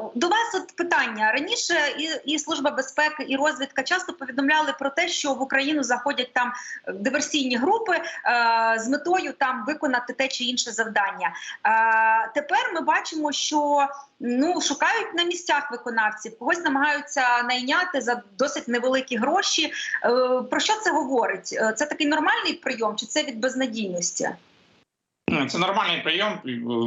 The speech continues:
Speaker 2: Єдине, що вони тепер розуміють, е, що працюють спецслужби. Е, зайти, е, підготовленою групою, е, знайти приміщення, і розгорнутися і почати працювати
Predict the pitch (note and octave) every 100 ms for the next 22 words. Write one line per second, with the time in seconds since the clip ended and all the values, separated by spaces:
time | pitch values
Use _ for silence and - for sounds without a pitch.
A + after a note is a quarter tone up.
0 | A#2 A#2 B2+ D#3+ D#3 - D3+ C#3+ C#3 C3+
1 | B2+ D3 D3 A#2+ C#3 B2+ B2 C3+ C3 C#3+
2 | C3+ A#2+ A2 _ _ _ _ - B2 A2+
3 | A2+ G#2+ - - A#2+ A2+ - C#3 A2+ -
4 | - G3 E3+ D3 C#3+ _ _ _ _ _
5 | - B2 A2 D3+ - F3 E3 C#3+ C3+ B2+
6 | C3 B2+ B2 A#2+ - B2 A#2+ C#3 D3 E3+
7 | E3 D#3 D3+ D3 D#3+ B2+ B2+ A#2 A#2 _
8 | _ _ - B2 B2 A#2 D3 D3 D#3 A#2+
9 | C#3+ D#3 C#3+ - B2+ B2+ B2 - C2+ B2
10 | C3 A#2+ D3 E3 C3+ C3 C3+ B2 C#3 C#3+
11 | C3+ A#2+ C3 C#3 C3 A#2+ A2